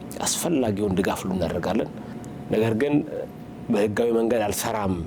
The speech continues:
ከህግ ውጭ እሄዳለሁ የሚለው በተመለከተ፣ እ፣ በእጃችን ያለውን ማንኛውንም፣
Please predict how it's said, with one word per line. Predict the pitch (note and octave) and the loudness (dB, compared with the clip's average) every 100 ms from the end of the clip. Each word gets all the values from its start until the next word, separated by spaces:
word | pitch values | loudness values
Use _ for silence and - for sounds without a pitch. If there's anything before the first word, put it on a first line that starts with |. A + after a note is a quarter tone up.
| - - - - - - - - | -8 -14 -14 -14 -12 -12 -10 -6
ከህግ | - A2+ A2 | -2 2 2
ውጭ | A#2+ | 2
እሄዳለሁ | A#2 G#2+ G2+ G2+ | 0 0 2 4
የሚለው | G2+ G#2+ G#2 | 6 6 6
በተመለከተ፣ | F#2 G2 G2 G2 - E3+ - - - - - - - - | 4 0 0 -2 -4 -6 -8 -14 -14 -12 -12 -12 -12 -4
እ፣ | G#2+ G#2+ G2+ G2 F2 - | 0 2 0 0 -4 -6
በእጃችን | G2 G2 F2+ G#2 - A2 | -2 0 0 -2 0 0
ያለውን | G2 G#2 G#2 | 4 4 6
ማንኛውንም፣ | G2+ C#3 E2+ C3+ A#2+ G#2+ G2 | 6 6 6 4 6 4 2